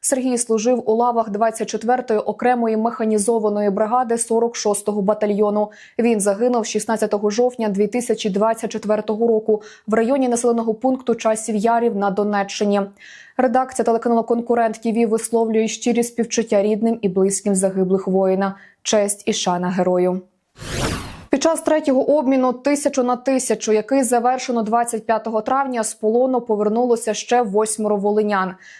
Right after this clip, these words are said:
З російської неволі на території України повернулися мешканці Нововолинського, Луцького, Володимирського, Ковальського та Камінь-Каширського районів. Про це повідомив очільник Волинської ова Іван Рудницький.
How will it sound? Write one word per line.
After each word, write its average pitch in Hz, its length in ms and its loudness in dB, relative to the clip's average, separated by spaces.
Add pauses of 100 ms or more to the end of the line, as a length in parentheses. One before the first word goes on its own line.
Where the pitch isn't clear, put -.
(160)
З 226 100 0
російської 262 560 2
неволі 220 400 2
на 202 100 -2
території 233 440 0
України 233 580 0
повернулися 233 720 0
мешканці 240 580 -2
Нововолинського, 220 960 0
Луцького, 226 560 0
Володимирського, 214 840 0
Ковальського 240 680 0
та 220 100 -2
Камінь-Каширського 220 1000 0
районів. 202 520 2 (360)
Про 240 140 0
це 240 160 0
повідомив 214 480 0
очільник 208 500 0
Волинської 196 520 2
ова 208 460 0
Іван 190 340 0
Рудницький. 190 680 -2